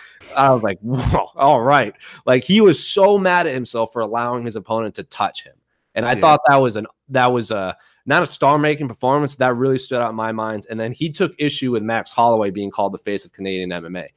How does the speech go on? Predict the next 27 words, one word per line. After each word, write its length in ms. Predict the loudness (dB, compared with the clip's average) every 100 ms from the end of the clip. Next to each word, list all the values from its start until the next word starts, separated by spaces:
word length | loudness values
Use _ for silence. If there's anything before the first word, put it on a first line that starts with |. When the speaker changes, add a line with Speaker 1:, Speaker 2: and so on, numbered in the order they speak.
| _ _
Speaker 1:
He's 140 | 0 2
like, 140 | 0 4
"I'm 300 | 4 4 2
Canadian. 580 | 0 -2 -2 -4 -8 _ _ _
I 240 | 4 4 4
should 200 | 0 -2
be 140 | -2
the 80 | -2
face 280 | -2 -2 -2
of 60 |
Canadian 320 | -8 -6 -4 -4
M 140 | -6
M 100 | -6
A." 120 | -6
So 300 | -2 2 2 0 -14 -18
Akeem 260 | -4 2 4
Dawodu 300 | 6 6 6
not 180 | 4 4
only 140 | 4
won 140 | 4 2
by 120 | 0
knockout, 640 | 0 0 2 0 0 -2 _ _ _ _ _ _ _ _
his 220 | -4 -2
demeanor 640 | 0 2 2 4 2 0 -2
and 100 | -4
his 120 | -2
attitude, 640 | 2 2 2 0 -2 -2